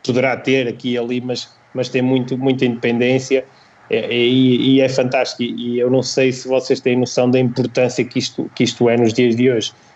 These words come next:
quando, quando temos outros problemas, ter este, estes órgãos independentes e o vosso trabalho, que é fundamental para os benfiquistas, se esclarecerem e, e, e depois que votem em consciência em outubro. Eu,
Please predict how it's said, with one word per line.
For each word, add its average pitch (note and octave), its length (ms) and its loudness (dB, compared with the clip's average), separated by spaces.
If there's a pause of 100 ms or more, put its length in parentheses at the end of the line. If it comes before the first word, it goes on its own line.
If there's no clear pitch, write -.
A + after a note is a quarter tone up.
(140)
quando, A2 500 2
quando A2 240 2
temos A2+ 300 2
outros A2+ 220 0
problemas, A2+ 440 2
ter A#2 200 2
este, A#2 320 0
estes A2+ 320 -2
órgãos A2 340 2
independentes A2 480 2
e A#2 60 4
o - 20 4
vosso A2+ 240 0
trabalho, A2+ 340 2 (360)
que B2 100 0
é A#2 100 4
fundamental A#2 720 2
para A#2 140 -2
os A2+ 100 0
benfiquistas, A2 680 -6 (160)
se - 120 -8
esclarecerem D3 720 0 (520)
e, G#2 480 0 (200)
e, G2+ 300 -4
e A2 80 0
depois G#2+ 420 2
que - 140 -4
votem G#2+ 360 2
em G#2+ 40 0
consciência A2 640 0
em A#2 40 2
outubro. B2 560 2 (680)
Eu, C3 420 2